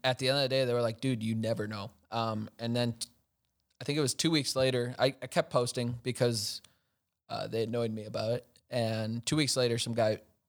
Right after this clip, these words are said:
reached out to me and he was like, "Yo, you changed my life. Like, I just quit my job and started my company and all this stuff." And I was like, "Me?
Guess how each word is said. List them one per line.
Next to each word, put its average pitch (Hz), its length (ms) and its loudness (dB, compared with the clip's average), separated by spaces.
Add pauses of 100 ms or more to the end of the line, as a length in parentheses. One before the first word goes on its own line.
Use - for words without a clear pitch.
(100)
reached 123 300 -2
out 113 180 4
to - 80 -10
me 113 100 -6
and - 80 -8
he 107 80 -6
was 113 100 -6
like, - 160 -14
"Yo, 98 240 -4 (540)
you 123 100 -6
changed 135 300 -2
my 107 120 -8
life. 95 420 -10
Like, 123 160 -8
I 117 80 -2
just 127 160 -2
quit 139 160 0
my 110 100 0
job 110 400 -2
and 113 80 -4
started 107 240 -2
my 104 100 -6
company 117 600 -4
and 107 80 -8
all 104 100 -4
this 107 140 -2
stuff." - 260 -4
And 107 60 -6
I - 20 -4
was 113 100 -8
like, 104 140 -10 (540)
"Me? 170 280 -4